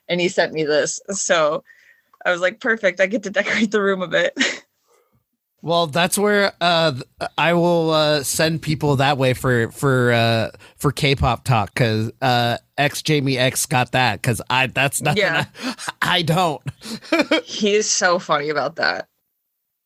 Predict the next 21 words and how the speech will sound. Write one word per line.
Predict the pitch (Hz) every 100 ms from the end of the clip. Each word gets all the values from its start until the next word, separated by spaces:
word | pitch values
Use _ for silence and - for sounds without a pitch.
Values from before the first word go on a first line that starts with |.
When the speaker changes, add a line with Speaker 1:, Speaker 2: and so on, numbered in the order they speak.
| _ _
Speaker 2:
Straight, | - - 165 156 143 - _ _ _
no, | 139 131 123
straight | - 139 127
up. | 113 - -
St-, | - 156 -
shout | - 147
out | 143 139
to, | 143 131 123 -
shout | 147 135
out | 131 117
to, | 135 120
uh, | 117 113 107 - - _ _
ex | 120 123 -
Jamie | 113 123 113 104
X. | 101 82 - - - _ _ _ _ _
Speaker 1:
Yeah. | 117 110 156 156 101
Speaker 2:
Um, | 101 - - - _ -
Speaker 1:
I | 175
love | 170 156
that | 147 143
guy. | 139 147 170